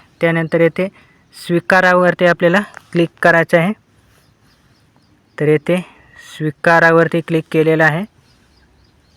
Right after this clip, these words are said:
आणि त्यानंतर आता येथे आपल्याला सबमिट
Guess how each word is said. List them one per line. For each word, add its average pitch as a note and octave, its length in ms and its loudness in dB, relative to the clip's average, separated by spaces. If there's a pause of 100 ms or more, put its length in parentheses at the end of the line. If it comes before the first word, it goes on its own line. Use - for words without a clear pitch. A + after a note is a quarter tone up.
(260)
आणि D#3+ 200 -4 (140)
त्यानंतर G3+ 400 4
आता G3 220 2
येथे G3 260 0 (300)
आपल्याला F3 380 0 (200)
सबमिट E3 640 -4